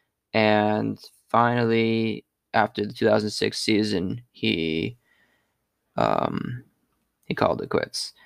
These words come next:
The oh five, oh six season. That happened to be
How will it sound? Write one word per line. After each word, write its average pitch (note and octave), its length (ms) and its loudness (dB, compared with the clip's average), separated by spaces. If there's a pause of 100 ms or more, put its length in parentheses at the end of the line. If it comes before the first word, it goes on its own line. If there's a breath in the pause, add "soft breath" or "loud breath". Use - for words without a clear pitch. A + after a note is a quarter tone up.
(1000 soft breath)
The - 140 2
oh G#2 120 4
five, G2 320 4
oh E2+ 120 4
six - 320 -4
season. - 340 -8 (460)
That A2+ 200 6
happened G2+ 380 -2
to G#2 100 -2
be B2+ 520 4